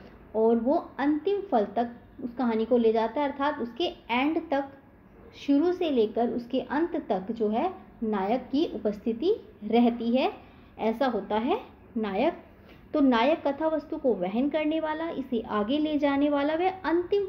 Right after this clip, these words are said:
फल तक ले जाने वाला वह पात्र होता है जिसकी भावना का प्रसार पूरी कथा वस्तु में होता है, नायक कहलाता है।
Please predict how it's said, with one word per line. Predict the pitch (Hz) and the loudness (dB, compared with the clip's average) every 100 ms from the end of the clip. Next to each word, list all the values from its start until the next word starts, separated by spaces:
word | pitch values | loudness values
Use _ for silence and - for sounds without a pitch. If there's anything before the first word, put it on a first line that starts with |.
| - | 0
फल | 254 | 2
तक | 233 247 254 254 | 2 0 -2 -2
ले | 214 214 285 | 0 2 2
जाने | 262 214 202 | 0 -2 -2
वाला | 202 202 208 233 | -2 -2 0 -2
वह | 226 220 226 | -2 -2 -2
पात्र | 226 - 277 302 311 | -2 -2 -2 0 0
होता | 233 185 208 | 0 0 -2
है | 202 220 339 415 - - - - | -2 0 0 -2 -10 -20 -20 -2
जिसकी | 233 269 330 - 370 370 381 | 0 2 0 -2 2 4 4
भावना | 381 233 214 220 285 381 | 0 -2 2 2 2 0
का | 392 262 214 | -2 -4 -6
प्रसार | 214 202 202 240 233 269 | -4 -4 -2 -2 0 -2
पूरी | 294 - 269 285 | -4 -4 -2 0
कथा | 302 - 190 220 | 0 -4 -4 -2
वस्तु | 190 208 - 269 | -2 -4 -4 2
में | 262 262 240 | 4 4 0
होता | 180 - | -4 -2
है, | 214 226 311 | -2 0 0
नायक | 294 226 202 247 | 0 0 -2 -2
कहलाता | 240 226 214 180 185 208 | -4 -6 -4 -6 -4 -2
है। | 226 262 | 0 -2